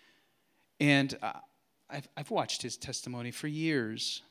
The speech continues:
but I remember, like, seven, eight years ago, he got invited to a place called I hop. It's a twenty-four hour house of worship and prayer.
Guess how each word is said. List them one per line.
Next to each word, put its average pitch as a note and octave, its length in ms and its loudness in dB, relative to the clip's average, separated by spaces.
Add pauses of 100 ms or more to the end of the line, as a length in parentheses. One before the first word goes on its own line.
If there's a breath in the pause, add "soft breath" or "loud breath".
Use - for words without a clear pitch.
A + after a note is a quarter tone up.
(420 soft breath)
but D3 140 4
I D3+ 60 8
remember, C#3+ 460 4
like, B2 300 -2 (240)
seven, C#3+ 380 2
eight C#3 160 2
years B2+ 260 2
ago, A#2+ 320 0
he B2 100 -6
got C3+ 200 0
invited B2+ 480 0
to B2+ 80 -4
a - 20 -6
place A2+ 280 -2
called B2 200 -2 (100)
I B2+ 200 0
hop. A2+ 320 -10
It's A#2+ 140 -6
a A#2 40 -4
twenty-four C#3 500 0
hour B2 320 4 (280 loud breath)
house - 320 0
of A2 180 -8
worship B2 480 0 (500 soft breath)
and A2+ 140 -12
prayer. A#2 460 2